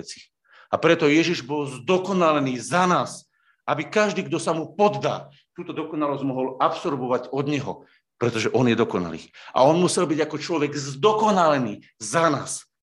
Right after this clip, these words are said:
aby sa stal našim zástupcom a našou plnosťou. A keď sa podáš Ježišovi a podáš sa jeho plnosti, tak jeho dokonalosť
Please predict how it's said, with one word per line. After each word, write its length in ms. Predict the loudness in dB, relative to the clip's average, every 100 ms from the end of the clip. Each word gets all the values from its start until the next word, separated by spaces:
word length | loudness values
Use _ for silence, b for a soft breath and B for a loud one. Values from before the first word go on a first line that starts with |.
| _ _ _
aby 160 | -2 0
sa 160 | 0
stal 160 | 2 2
našim 240 | 2 2
zástupcom 640 | 2 0 -4 -6 0 2 0
a 240 | -8 -6
našou 600 | -2 0 2 0 -2 -8 -4
plnosťou. 560 | 0 0 -2 -10 -14 B B
A 40 | -4
keď 200 | -2 0
sa 80 | 0
podáš 560 | 6 6 6 4 6
Ježišovi 640 | 4 4 0 -2 -4 -4 -2
a 80 | 0
podáš 320 | 2 0 0
sa 80 | 2
jeho 160 | 0
plnosti, 400 | 2 0 0 -2
tak 160 | -6 -6
jeho 400 | 2 4 6 4
dokonalosť 560 | 2 0 -2 -2 -6